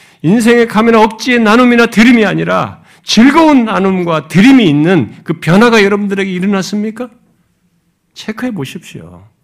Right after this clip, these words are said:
이것이 물질을 끼고 하나님과 우리 사이에 있는 일이에요. 또 물질을 끼고 주님의 몸 된 교회가 세워지고 복음이 증거되는 주의 사역 속에서 있는 일입니다.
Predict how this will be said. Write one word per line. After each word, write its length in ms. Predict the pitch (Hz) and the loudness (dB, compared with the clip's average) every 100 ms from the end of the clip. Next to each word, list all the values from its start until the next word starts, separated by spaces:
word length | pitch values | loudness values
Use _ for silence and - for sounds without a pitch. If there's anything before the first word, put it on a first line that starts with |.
| _ _ _ _ _ _ _ _ _ _ _ _ _ _ _ _ _ _ | _ _ _ _ _ _ _ _ _ _ _ _ _ _ _ _ _ _
이것이 640 | 139 202 294 277 185 110 - _ _ | -4 0 0 0 -2 -4 -12 _ _
물질을 720 | 120 254 - - 302 285 247 | 0 0 0 -2 0 0 -2
끼고 600 | - 311 294 143 - - _ _ _ _ | -2 -4 -2 -2 -4 -20 _ _ _ _
하나님과 600 | - 262 320 330 320 285 | -2 2 4 4 4 4
우리 260 | 240 269 311 | 2 2 0
사이에 520 | - 311 269 269 254 | 0 -4 -4 -2 0
있는 420 | 220 233 247 202 | 2 4 4 2
일이에요. 540 | 110 104 104 85 - _ _ _ _ _ _ _ _ _ _ _ _ _ _ | -2 -8 -10 -12 -18 _ _ _ _ _ _ _ _ _ _ _ _ _ _
또 120 | - 269 | -2 0
물질을 460 | 190 254 330 311 | 2 2 2 0
끼고 260 | 311 294 294 | 0 -2 -2
주님의 440 | - 269 311 294 | 0 2 4 4
몸 260 | 233 269 302 | 4 2 2
된 300 | 294 277 254 | 2 2 0
교회가 480 | 151 170 247 247 247 | 0 2 4 2 0
세워지고 720 | - 247 233 214 220 233 226 | -2 -2 -2 -2 -4 -4 -2
복음이 400 | 175 202 220 214 | 0 0 0 0
증거되는 580 | 214 196 202 196 190 190 | -2 -2 -2 0 -2 -2
주의 320 | - 262 320 | 0 0 0
사역 340 | - 294 349 | 0 -2 -2
속에서 400 | - 339 294 262 | -2 -4 -4 -4
있는 400 | 269 220 214 208 | -6 -4 -2 -2
일입니다. 560 | 107 98 95 95 123 - | -4 -8 -12 -16 -20 -20